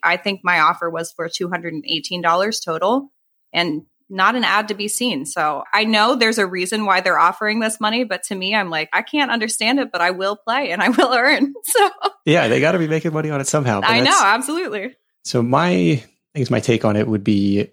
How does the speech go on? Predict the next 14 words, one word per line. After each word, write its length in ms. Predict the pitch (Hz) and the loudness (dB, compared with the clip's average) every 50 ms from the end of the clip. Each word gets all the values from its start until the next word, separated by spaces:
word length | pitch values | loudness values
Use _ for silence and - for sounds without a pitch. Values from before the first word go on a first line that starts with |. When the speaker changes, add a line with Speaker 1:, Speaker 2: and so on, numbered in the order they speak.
| _ - | _ -2
Speaker 2:
if 140 | 170 - | 2 2
you 80 | 147 143 | 4 4
enjoy 380 | 147 139 131 123 135 135 139 139 | 4 4 4 4 4 4 4 2
playing 520 | - 127 113 107 104 104 104 107 113 110 _ _ _ _ _ | 2 0 0 2 0 0 -2 -4 -6 -10 _ _ _ _ _
mobile 280 | 139 120 104 98 107 | 2 2 4 4 4
games, 500 | 98 98 92 95 101 113 - - - - _ _ _ _ _ _ _ _ | 4 4 4 4 2 2 0 0 -2 -2 _ _ _ _ _ _ _ _
you 80 | - 120 | 0 2
might 140 | 104 98 95 | 2 2 2
as 100 | 90 - | 2 0
well 80 | 92 | 0
get 140 | 87 92 87 | 0 0 -4
paid 200 | - 92 82 - | -4 -6 -6 -6
for 160 | - 98 92 | -4 -4 -2
it. 220 | 90 90 90 - | -2 -2 -4 -6